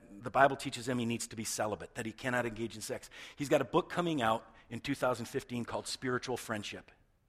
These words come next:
And what it's all about is saying we in the church need to rediscover for those who are called to celibacy, whether by their choice or not,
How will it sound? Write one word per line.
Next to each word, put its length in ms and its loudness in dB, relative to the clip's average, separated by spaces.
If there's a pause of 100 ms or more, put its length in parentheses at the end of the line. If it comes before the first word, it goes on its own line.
(880)
And 160 0
what 120 4
it's 120 0
all 140 4
about 240 2
is 60 -6
saying 240 -2
we 100 0
in 80 2
the 60 -2
church 320 -2
need 180 -2
to 80 -4
rediscover 840 -2 (560)
for 140 -6
those 220 2
who 80 0
are 60 2
called 260 -2
to 80 -10
celibacy, 760 -4 (600)
whether 200 -2
by 140 6
their 140 -2
choice 420 -2
or 60 -2
not, 480 0